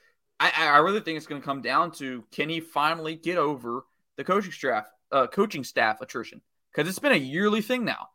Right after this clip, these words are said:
for the last five to six years. Ever since he started winning championships, all those coaches who go there are turning into a stepping stone to go get somewhere else.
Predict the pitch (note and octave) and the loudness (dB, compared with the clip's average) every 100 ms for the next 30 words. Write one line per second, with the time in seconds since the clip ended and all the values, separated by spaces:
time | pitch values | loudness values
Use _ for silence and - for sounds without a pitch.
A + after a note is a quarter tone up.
0 | _ _ - D#3 D#3+ D#3 D3 D#3 E3+ E3 | _ _ -2 2 2 2 6 8 6 2
1 | - C#3 E3+ E3+ - F#3 - D3 A2 - | 6 8 8 4 -6 -6 -6 -6 -6 -2
2 | C3+ F3 F3+ F3 F3+ F#3 F3+ F3 F3 F3 | 0 0 -4 -8 -4 0 0 -2 -4 -4
3 | F3 E3+ F#3+ F#3 - _ _ _ _ _ | -6 -4 -4 -4 -10 _ _ _ _ _
4 | C#3+ E3+ F3+ E3 - F3+ F3 - B2+ G#2+ | 4 6 4 -2 -4 -4 -4 -10 -10 2
5 | E3 G3 G#3+ G#3+ G#3 - _ - - - | 4 4 2 0 -2 -6 _ -10 -10 -6
6 | E3 F#3 E3+ E3 E3 C#3+ - E3 E3 D#3 | -2 -2 -2 -2 -2 -4 0 0 0 -4
7 | E3 C#3+ C#3+ D3 D#3 C#3+ C3 A#2+ C2 - | -6 -4 -4 -4 -6 -6 -4 -6 -6 -14